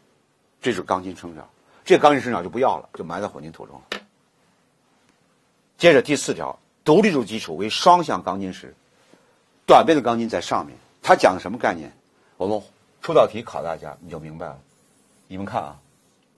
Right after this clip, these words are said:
这是一个混凝土的柱子的基础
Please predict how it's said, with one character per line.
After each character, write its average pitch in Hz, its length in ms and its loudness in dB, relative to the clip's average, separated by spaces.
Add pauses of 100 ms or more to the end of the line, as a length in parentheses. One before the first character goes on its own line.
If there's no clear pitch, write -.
(640)
这 214 100 6
是 196 60 6
一 185 40 0
个 180 80 8
混 113 160 -4
凝 143 140 -4
土 85 140 -12
的 85 120 -12 (520)
柱 165 180 -4
子 95 80 -14
的 87 80 -10
基 107 200 -14
础 57 200 -20